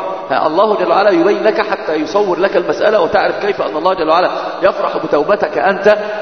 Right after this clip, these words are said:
يقول الله جل في علاه، يقول النبي صلى الله عليه وسلم: "الله أفرح بتوبة العبد من هذا الذي كانت من شدة الفرح غلب على لسانه أن قال: 'اللهم أنت عبدي وأنا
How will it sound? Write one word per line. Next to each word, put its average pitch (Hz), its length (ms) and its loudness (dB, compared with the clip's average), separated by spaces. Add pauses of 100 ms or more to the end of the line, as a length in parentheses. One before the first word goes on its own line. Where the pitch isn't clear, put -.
(140)
يقول 240 300 -4
الله 220 280 2
جل 202 180 0
في 196 120 0
علاه، 180 220 2
يقول 220 280 2
النبي 202 220 -2
صلى 226 220 0
الله - 20 0
عليه 220 100 -4
وسلم: 170 140 0
"الله 185 280 0
أفرح 165 320 -4
بتوبة 143 500 0
العبد - 360 0
من 160 100 -2
هذا 170 300 2 (300)
الذي 160 280 4
كانت 190 480 0
من 151 100 -6
شدة 214 320 -2
الفرح 208 440 0 (340)
غلب 190 320 2
على 160 320 0
لسانه 170 500 2
أن 147 40 -2 (100)
قال: 170 140 2
'اللهم 156 280 -2
أنت 151 180 -2
عبدي 131 260 -2
وأنا 143 300 0